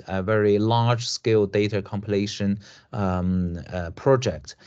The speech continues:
And, uh, so, um, so the, the f-, the first of all, the one of the, the, the kind of the benchmark database we using is U N Comtrade da-,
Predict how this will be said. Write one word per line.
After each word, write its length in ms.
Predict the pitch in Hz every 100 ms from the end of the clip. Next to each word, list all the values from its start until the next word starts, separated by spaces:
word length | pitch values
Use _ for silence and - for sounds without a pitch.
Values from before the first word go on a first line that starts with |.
| - -
And, 320 | 110 117 113
uh, 300 | 110 107 107
so, 400 | 98 - 110 107
um, 340 | 107 104 104 101 -
so 220 | - 117
the, 380 | 113 110 107 101 101
the 80 |
f-, 160 | 110 - - 117
the 100 | 113
first 260 | 160 147
of 140 | 120 113
all, 300 | 113 117 120 - _
the 140 | 117
one 320 | 113 107 127 139
of 140 | 131
the, 240 | 117 113 98
the, 200 | - 101
the 160 | 95 98
kind 240 | - 120
of 100 | 107
the 140 | 104 104
benchmark 680 | 135 147 - 113 104 101
database 720 | - 107 104 90 87 82 -
we 160 | - 98
using 400 | 101 104 101 98
is 160 | 92 107
U 180 | 110
N 140 | 110 104
Comtrade 720 | 117 107 107 101 90 90 -
da-, 100 | -